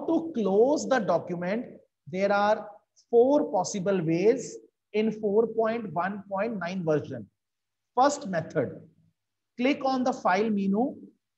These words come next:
and choose the close option. In the diagram, you can see I have taken the screenshot of it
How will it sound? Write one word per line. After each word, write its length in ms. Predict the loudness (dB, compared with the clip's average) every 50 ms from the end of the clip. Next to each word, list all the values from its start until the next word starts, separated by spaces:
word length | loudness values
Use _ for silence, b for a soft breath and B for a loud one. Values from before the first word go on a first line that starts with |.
| _ -4
and 300 | -4 -2 -2 -4 -4 -6
choose 340 | -4 -2 0 0 -2 0 2
the 380 | 2 2 2 2 -2 -6 -12 -16 _ _ _ -2
close 300 | 2 4 6 6 6 6
option. 500 | 4 2 2 0 -6 -8 -8 -8 -8 -10 -12 -16 _ _ _ _
In 140 | -8 -2 2
the 80 | 2 2
diagram, 560 | 4 2 2 2 2 2 0 0 0 2 2
you 100 | 0 0
can 260 | 0 -2 -4 -2 -2
see 360 | -2 -2 -2 -2 -2 -4 -6 -8 _ _ _ _ _ _ _ _ _ -4
I 140 | -2 0 2
have 260 | 4 4 4 2 0
taken 300 | -4 -2 -2 -2 0 2
the 80 | 0
screenshot 720 | 0 0 -2 -2 -2 0 0 0 0 0 2 2 2 4
of 200 | 4 2 2 4 2
it 180 | 0 0 0